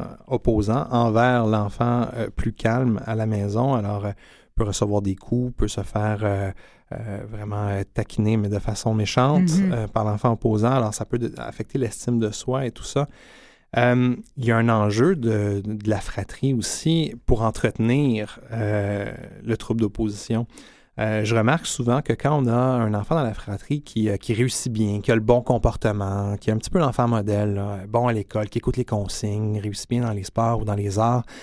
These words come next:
Speaker 1: euh, alors cet enfant-là se fait constamment féliciter par les parents, les oncles viennent à Noël, puis « Ah, ben on est donc fiers de cet enfant-là ». Et l'autre, le deuxième, qui lui est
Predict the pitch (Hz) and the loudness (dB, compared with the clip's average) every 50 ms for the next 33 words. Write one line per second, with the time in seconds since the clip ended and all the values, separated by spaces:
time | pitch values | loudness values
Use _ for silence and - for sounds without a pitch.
0 | - - - - - _ - 120 120 117 117 113 117 113 113 110 110 110 113 120 | -20 -20 -20 -20 -20 _ -4 0 2 2 4 4 2 2 2 2 0 0 -2 -4
1 | 131 - - _ _ _ - - _ _ - 131 131 131 - 147 151 139 - 151 | -10 -12 -16 _ _ _ -20 -20 _ _ 0 2 2 2 2 2 2 2 4 2
2 | 151 170 - - 139 - 131 123 - 120 117 120 - - 117 104 - - 131 127 | 2 4 2 0 0 0 0 0 0 0 0 0 0 0 -2 -2 0 0 0 0
3 | - 104 104 104 - - 95 98 104 123 139 147 147 147 147 147 143 143 143 147 | 0 -2 -2 -4 -6 -8 -10 -6 -2 0 2 2 2 2 2 2 2 2 2 2
4 | 147 143 120 110 113 107 120 131 135 120 123 120 120 123 127 117 113 107 104 110 | 2 2 2 0 2 2 2 2 2 0 0 2 2 2 4 2 2 2 2 4
5 | 120 127 131 131 123 107 - - 107 104 104 113 123 120 113 104 104 98 104 104 | 4 4 2 2 0 -2 -4 -4 -2 0 2 4 4 4 2 2 0 -2 -2 -4
6 | 107 107 117 110 104 104 - 127 120 113 107 104 - 113 104 101 - 101 98 98 | 0 0 0 0 0 0 -2 0 0 0 -2 -2 -2 -4 -4 -4 -4 -6 -6 -2
7 | 107 127 143 151 - - - - - - - - _ _ - 120 117 113 113 120 | 0 0 0 0 -2 -8 -16 -20 -20 -20 -20 -20 _ _ -2 0 2 4 4 4
8 | 147 196 226 214 - - - - - _ - 117 123 117 110 110 107 107 104 110 | 4 4 2 0 -4 -8 -12 -14 -16 _ -4 -2 -2 0 0 0 0 0 0 0
9 | 131 170 180 170 - - 110 107 110 120 139 160 170 160 139 117 113 110 110 107 | 0 0 0 -2 -2 -2 0 2 2 2 2 2 2 2 2 0 0 -2 -4 -4